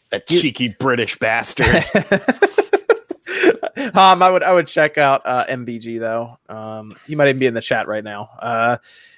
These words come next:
Speaker 2: Je-, uh, Jeremy says, "Just wanted to, uh, say congratulations on Nate being famous now."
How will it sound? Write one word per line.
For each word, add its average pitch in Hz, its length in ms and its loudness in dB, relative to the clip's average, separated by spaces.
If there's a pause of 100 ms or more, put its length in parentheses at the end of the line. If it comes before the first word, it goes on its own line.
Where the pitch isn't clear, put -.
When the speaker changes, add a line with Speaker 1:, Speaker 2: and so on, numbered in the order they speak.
Speaker 2:
Je-, 170 140 4
uh, 160 300 6
Jeremy 180 300 4
says, 165 220 4
"Just 180 180 -2
wanted 185 260 4
to, 156 340 4
uh, 143 340 8
say - 240 -4
congratulations 160 680 0
on 165 140 0
Nate 180 260 -4
being 165 180 -8
famous 208 460 -6
now." 107 320 -14